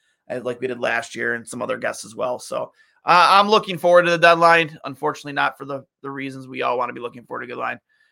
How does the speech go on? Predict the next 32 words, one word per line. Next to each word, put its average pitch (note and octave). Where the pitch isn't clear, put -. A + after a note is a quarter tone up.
Love D#3
everyone D#3+
else, D#3
but C#3
Hanifin C#3+
won't C#3
come C3+
here. C3+
We're C3+
on C3+
his B2+
no B2+
trade B2
list. B2
I D3+
have D#3
no D#3+
idea D3
who's B2+
on B2+
his B2
no B2+
trade B2+
list. B2+
I C3+
didn't C3
know B2+
that B2+
was B2
made B2
public. A2+
So, G#2+